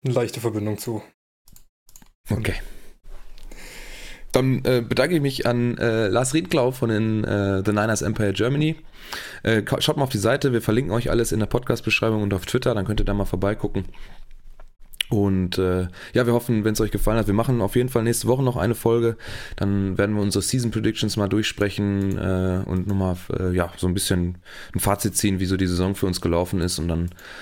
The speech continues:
Speaker 2: äh, vielleicht gibt's da schon Infos für euch, wie's für, bei uns nächste Woche, äh, nächste Saison weiterläuft. Da haben wir dann am Wochenende noch ein Meeting und besprechen mal so die Offseason und wie's dann weitergeht. Äh, ich hoffe, es hat euch ein bisschen Spaß gehabt. Hört dann nächste Woche wieder rein. Wünsche euch viel Spaß beim Super Bowl.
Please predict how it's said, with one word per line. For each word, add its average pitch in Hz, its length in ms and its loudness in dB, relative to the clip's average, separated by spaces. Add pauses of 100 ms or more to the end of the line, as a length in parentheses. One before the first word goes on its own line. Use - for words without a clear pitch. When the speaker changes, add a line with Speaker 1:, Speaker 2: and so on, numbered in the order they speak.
(220)
Speaker 2:
äh, 85 220 -2
vielleicht 95 260 0
gibt's - 160 0
da 101 100 2
schon 90 400 2
Infos - 440 0
für - 120 0
euch, 87 180 0
wie's 95 160 -2
für, 92 280 -2
bei 90 140 0
uns 90 280 0
nächste 90 260 0
Woche, 90 420 0
äh, 90 220 2
nächste 87 280 0
Saison 85 220 2
weiterläuft. 90 520 0
Da 87 80 0
haben 90 100 2
wir 85 80 2
dann 85 160 0
am 85 220 0
Wochenende 90 360 -2
noch 85 160 0
ein 85 120 2
Meeting 87 300 0
und 82 160 -2
besprechen 85 380 -2
mal 80 160 0
so 78 280 -2 (280)
die 85 100 0
Offseason 80 500 0
und 78 160 -4
wie's 80 120 -4
dann 87 140 -4
weitergeht. 87 480 -2 (640)
Äh, 92 340 4
ich 90 140 0
hoffe, 120 180 2
es 107 80 -2
hat 113 120 2
euch 104 80 2
ein - 20 -6
bisschen 107 180 0
Spaß 127 280 -2
gehabt. 117 220 2
Hört 117 160 2
dann 110 100 2
nächste 113 260 0
Woche 104 160 0
wieder 101 200 2
rein. 113 440 2 (320)
Wünsche 107 220 0
euch 101 120 0
viel - 240 -2
Spaß - 360 -2
beim 98 180 0
Super 110 260 2
Bowl. 101 420 2